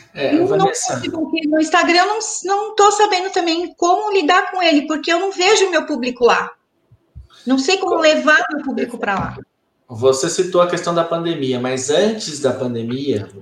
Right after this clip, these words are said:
Speaker 1: mesmo os seus
Speaker 2: Uhum.
Speaker 1: treinamentos sendo presenciais, é, como é que você divulgava esses treinamentos?
Speaker 2: Então, como era mais, ah, eu tava buscando criar autoridade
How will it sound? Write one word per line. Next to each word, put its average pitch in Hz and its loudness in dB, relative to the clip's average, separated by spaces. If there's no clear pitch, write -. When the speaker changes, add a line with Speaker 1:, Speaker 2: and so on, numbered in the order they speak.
Speaker 1:
mesmo 131 0
os - -6
seus 120 -2
Speaker 2:
Uhum. 131 -4
Speaker 1:
treinamentos 120 -2
sendo 117 -4
presenciais, 113 -4
é, 120 2
como 156 2
é 180 2
que 175 -8
você 180 2
divulgava 139 2
esses - -6
treinamentos? 110 -6
Speaker 2:
Então, 233 2
como 277 6
era 233 4
mais, 254 0
ah, 202 0
eu 220 -4
tava 233 0
buscando 254 -2
criar 269 2
autoridade 226 0